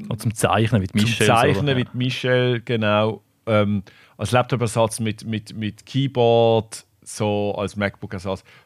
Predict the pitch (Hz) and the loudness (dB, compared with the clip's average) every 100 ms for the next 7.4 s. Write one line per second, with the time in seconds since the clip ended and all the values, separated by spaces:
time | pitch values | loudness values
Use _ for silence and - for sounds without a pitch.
0 | _ - 113 107 107 - 104 104 123 - | _ 0 2 2 -4 -8 -6 -4 -4 2
1 | 123 107 95 87 - 85 - - - - | 2 2 -4 -8 -12 -14 -16 -20 -20 -20
2 | - _ _ - 117 120 - 139 185 175 | -20 _ _ -2 2 2 2 0 0 -2
3 | 156 180 160 147 151 135 135 - 107 139 | 0 0 0 0 2 4 4 4 -2 2
4 | 127 104 - - 123 113 113 120 117 117 | 2 2 -4 -2 4 4 4 4 4 4
5 | 110 117 107 - - 107 117 117 113 107 | 2 0 0 -4 0 2 4 4 2 0
6 | - 110 117 165 151 175 202 - 113 117 | 2 4 4 6 6 6 4 0 -2 0
7 | 117 120 107 | 0 -2 -2